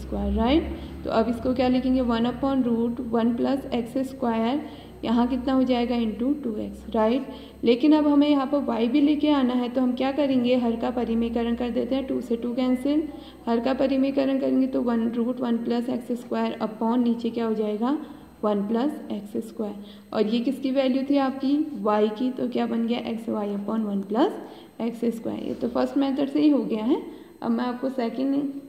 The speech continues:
एक question के लिए बता देती हूँ। जैसे सिक्स-, sixth question है, y equal to x sin x, आपको सिद्ध करना है x y dash is equal to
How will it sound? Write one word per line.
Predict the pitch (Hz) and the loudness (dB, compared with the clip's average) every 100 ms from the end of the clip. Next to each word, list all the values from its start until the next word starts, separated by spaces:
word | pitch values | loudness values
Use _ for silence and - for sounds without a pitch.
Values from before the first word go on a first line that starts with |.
| - | -6
एक | 214 - | -6 -4
question | 233 - 226 | -6 -4 -4
के | 226 | -2
लिए | 214 | -2
बता | 208 233 208 | -4 -4 -2
देती | 240 277 285 285 | 0 0 2 2
हूँ। | 320 - - - - - _ _ _ _ _ - - 240 | 2 -2 -12 -18 -20 -20 _ _ _ _ _ -20 -12 -2
जैसे | 220 220 254 | 0 0 0
सिक्स-, | 311 294 - - - - | 0 -2 -8 -18 -20 -4
sixth | 277 277 | -4 -2
question | 302 285 269 285 | -2 -2 2 2
है, | 277 254 254 | 4 2 2
y | 226 | 2
equal | 240 254 240 | 2 0 0
to | 262 | 0
x | - 240 | -2 -2
sin | 254 233 226 | -2 0 0
x, | 254 - - - | -2 -6 -8 -2
आपको | 220 262 | -2 -2
सिद्ध | 262 240 254 | -2 -2 -2
करना | 262 247 | -2 0
है | 254 - 233 | -2 -2 -2
x | 233 285 | -2 -4
y | 254 240 226 | -4 -2 0
dash | 214 254 - | 0 -2 -4
is | 247 240 | -4 -4
equal | 233 226 220 | -4 -2 -2
to | 233 | 0